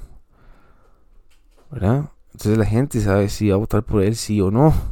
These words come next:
Pero los otros candidatos, por ejemplo, Eli Feinsack, puede ser que, y, y es otro tema que también quería comentarles, el voto progresista izquierda se partió en dos. Entonces hay gente que va a votar por José María Villalta,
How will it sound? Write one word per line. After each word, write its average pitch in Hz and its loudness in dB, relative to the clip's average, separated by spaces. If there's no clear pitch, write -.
Pero 98 0
los 101 -2
otros 151 -6
candidatos, 170 -4
por 107 2
ejemplo, 120 2
Eli 113 -2
Feinsack, 139 -4
puede 135 -2
ser 156 -4
que, - -12
y, 107 -10
y 92 -4
es 117 2
otro 127 -2
tema 127 -4
que - -12
también 92 -4
quería - -6
comentarles, 98 -4
el 101 -8
voto 101 -4
progresista 127 -2
izquierda 110 -4
se - -8
partió - -6
en 95 -6
dos. 95 -2
Entonces 98 -8
hay 107 -4
gente 110 0
que - -10
va - -6
a 92 -4
votar - -4
por - -10
José 104 -12
María 95 -8
Villalta, 113 -6